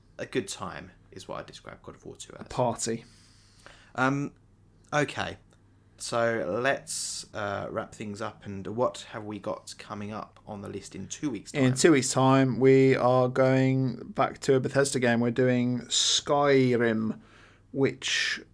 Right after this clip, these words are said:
Speaker 2: is the follow-up to Oblivion, which we did a while ago. So this one's been coming for a while, and I've been quite keen to get back to this one. Um, and we both got this game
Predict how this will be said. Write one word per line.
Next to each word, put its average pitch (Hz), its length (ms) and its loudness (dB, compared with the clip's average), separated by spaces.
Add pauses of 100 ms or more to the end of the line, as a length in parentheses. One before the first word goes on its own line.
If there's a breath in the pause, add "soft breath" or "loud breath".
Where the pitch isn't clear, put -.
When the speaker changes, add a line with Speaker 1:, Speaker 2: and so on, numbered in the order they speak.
(240)
Speaker 2:
is 127 160 -2
the 120 60 -10
follow-up 123 320 4
to - 100 -4
Oblivion, 117 440 2
which - 160 -6
we 123 80 -2
did 117 100 0
a 120 60 4
while 117 240 8
ago. 123 300 4 (520 soft breath)
So 117 540 4 (520 soft breath)
this 127 220 -2
one's 120 140 0
been 113 240 0
coming 117 200 0
for 120 140 2
a 113 60 8
while, 113 280 8
and 113 80 2
I've 110 120 2
been 110 120 -2
quite 113 280 2
keen 120 200 0
to - 100 -4
get - 140 -4
back 123 200 0
to - 120 -6
this 120 240 0
one. 127 220 -2 (600 soft breath)
Um, 120 560 4 (720)
and 117 340 4
we 127 120 6
both 113 340 4
got - 160 0
this - 160 -2
game 113 480 2